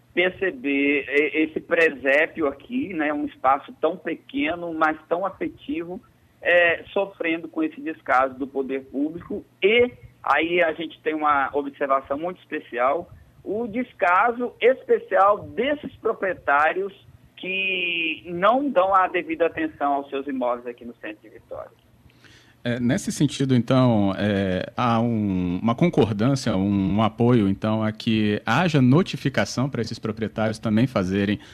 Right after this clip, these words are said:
Speaker 2: a sua parte em relação à prevenção, né, e conservação desses imóveis, então, presidente?
Speaker 1: Ó, não só uma concordância, como também, é, a própria Associação de Moradores, em conjunto com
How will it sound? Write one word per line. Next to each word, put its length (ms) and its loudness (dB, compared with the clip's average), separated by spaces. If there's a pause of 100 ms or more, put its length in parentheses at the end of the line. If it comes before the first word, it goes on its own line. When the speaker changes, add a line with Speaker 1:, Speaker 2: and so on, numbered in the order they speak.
(140)
Speaker 2:
a 100 -6
sua 160 -2
parte 320 -2
em 20 -4
relação 400 -4
à 60 -2
prevenção, 640 -4
né, 140 -2
e 40 -6
conservação 600 0
desses 300 -4
imóveis, 420 -2
então, 240 -6
presidente? 500 -10 (800)
Speaker 1:
Ó, 220 4
não 320 2
só 320 4
uma 160 2
concordância, 1120 -2 (280)
como 260 2
também, 540 2
é, 440 6
a 200 6
própria 380 4
Associação 600 0
de 80 -8
Moradores, 720 2 (460)
em 160 0
conjunto 760 0
com 580 4